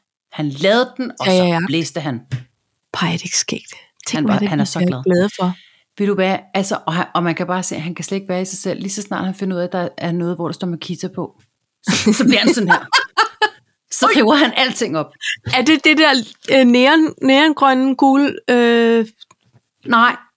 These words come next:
Speaker 2: Nej.
Speaker 1: Nej, Makita, det er mere sådan en form for petroleumsblå-grøn.
Speaker 2: Nå, det er sandt. Ja.
Speaker 1: Ja.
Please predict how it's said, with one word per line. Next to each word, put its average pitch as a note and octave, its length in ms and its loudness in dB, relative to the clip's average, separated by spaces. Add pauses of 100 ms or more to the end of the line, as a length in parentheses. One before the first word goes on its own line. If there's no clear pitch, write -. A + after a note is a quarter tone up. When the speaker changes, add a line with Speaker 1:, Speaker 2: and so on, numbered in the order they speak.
(320)
Speaker 2:
Nej. B3 180 2 (560)
Speaker 1:
Nej, A#3 240 2 (160)
Makita, B3+ 560 0 (100)
det C#4 100 2
er C4 40 2
mere B3+ 300 2
sådan B3+ 260 -4
en A#3+ 100 -2
form A#3+ 200 -4
for - 120 -2
petroleumsblå-grøn. - 1700 -4 (520)
Speaker 2:
Nå, D#4+ 80 4 (220)
det F4+ 60 4
er E4+ 40 6
sandt. - 360 -2 (200)
Ja. C4+ 100 2
Speaker 1:
Ja. G3 80 0